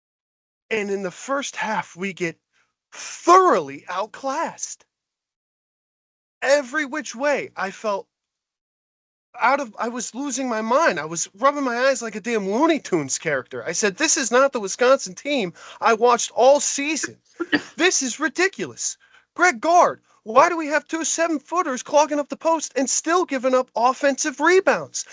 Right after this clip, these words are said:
They're putting it back in our face and hanging their nuts on our chins.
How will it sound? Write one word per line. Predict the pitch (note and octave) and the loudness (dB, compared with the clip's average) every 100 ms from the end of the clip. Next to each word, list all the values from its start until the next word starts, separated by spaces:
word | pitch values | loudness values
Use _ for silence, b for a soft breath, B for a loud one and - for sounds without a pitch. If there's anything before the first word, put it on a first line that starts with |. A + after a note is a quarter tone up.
| B | B
They're | - | -2
putting | - - G4+ | 0 4 6
it | F#4 | 6
back | - C#4 C4+ | 6 4 4
in | B3 | 4
our | C4+ B3 | 6 4
face | - D#4+ D4 - B B | 2 0 2 -2 B B
and | - A#3+ | 2 4
hanging | E4 D#4+ | 6 6
their | C#4+ C#4 | 6 6
nuts | C#4 F4+ - | 6 6 4
on | C4 A#3+ | -2 -2
our | |
chins. | A#3 - F#4+ F4+ C#3+ - | -4 -2 0 0 -2 -12